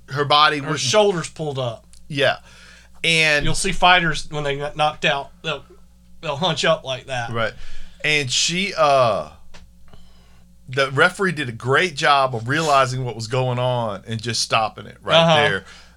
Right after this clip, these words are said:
Speaker 1: And so I guess it does good for the storyline for him to look like a, I mean, for
Speaker 2: Zia Lee.
Speaker 1: Zia Lee to look like a killer like that.
Speaker 2: She
Speaker 1: But I
Speaker 2: straight
Speaker 1: don't
Speaker 2: up
Speaker 1: think
Speaker 2: killed
Speaker 1: she
Speaker 2: her.
Speaker 1: meant, dude,
Speaker 2: <laughs>
Speaker 1: she couldn't have meant to do that.
Speaker 2: No way. No, no, no, no. That was not purposeful.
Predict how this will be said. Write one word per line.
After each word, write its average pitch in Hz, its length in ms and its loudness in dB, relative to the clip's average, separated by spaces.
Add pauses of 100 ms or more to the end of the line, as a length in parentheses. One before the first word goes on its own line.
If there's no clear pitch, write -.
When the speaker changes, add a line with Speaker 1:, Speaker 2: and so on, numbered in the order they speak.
(140)
Speaker 1:
And 127 240 0
so 127 480 2 (760)
I 131 100 0
guess 151 380 2
it 151 120 -4
does 160 240 2
good 160 260 -2
for 175 80 -8
the 147 80 -6
storyline 170 720 -2
for 139 120 -4
him 143 280 -6
to 143 60 -4
look 139 280 -6
like 139 200 -4
a, 123 80 -16 (240)
I 131 40 -2
mean, 127 200 -4
for 113 400 -4 (240)
Speaker 2:
Zia 156 280 -2
Lee. 156 120 0
Speaker 1:
Zia 160 180 2
Lee 151 160 0
to 143 60 -4
look 143 180 -4
like 131 160 -2
a 127 60 -16
killer 160 340 -4
like 170 220 -2
that. 180 320 -2 (300)
Speaker 2:
She 349 300 -4
Speaker 1:
But 147 160 0
I 143 80 0
Speaker 2:
straight 381 140 0
Speaker 1:
don't - 140 6
Speaker 2:
up 359 160 6
Speaker 1:
think - 120 0
Speaker 2:
killed 392 200 4
Speaker 1:
she 370 60 0
Speaker 2:
her. - 100 0
Speaker 1:
meant, 123 320 -6
dude, 123 520 -4
Speaker 2:
<laughs> - 520 -6
Speaker 1:
she - 200 -4
couldn't 156 200 0
have 123 80 -4
meant 110 160 -6
to - 80 -8
do 113 160 -4
that. 90 180 -4
Speaker 2:
No 170 460 6
way. 147 300 4
No, 147 220 0
no, 139 120 -2
no, 127 160 -2
no. 117 220 -4
That 135 180 0
was 127 100 -8
not 123 180 -6
purposeful. 110 680 -12